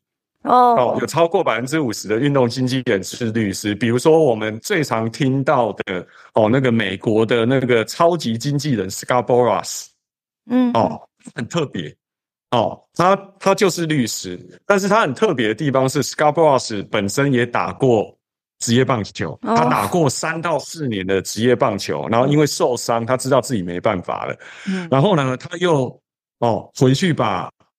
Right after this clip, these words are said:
Speaker 2: 学位完成，然后在美国加州取得律师资格，然后他还有药，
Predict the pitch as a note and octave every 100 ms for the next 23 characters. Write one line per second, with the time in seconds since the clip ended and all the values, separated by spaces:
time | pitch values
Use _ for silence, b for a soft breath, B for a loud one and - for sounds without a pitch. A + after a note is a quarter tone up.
0 | _ A2 - C#3 G3 C#3+ A#2+ C#3 G#2 F#2+
1 | G#2 C3+ C#3+ B2+ - _ - F3+ D3 C3
2 | A2+ G2+ A2 A2+ A2 D#3 D3 D3 D3+ D3
3 | D3 A2+ G#2 A#2 D3+ B2+ C3 - C3 A#2+
4 | F#2+ D#2 _ _ - A#2+ F#3+ - A3+ -
5 | D3+ F#3+ C#3+ G2 G#3+ F#3+ C#3+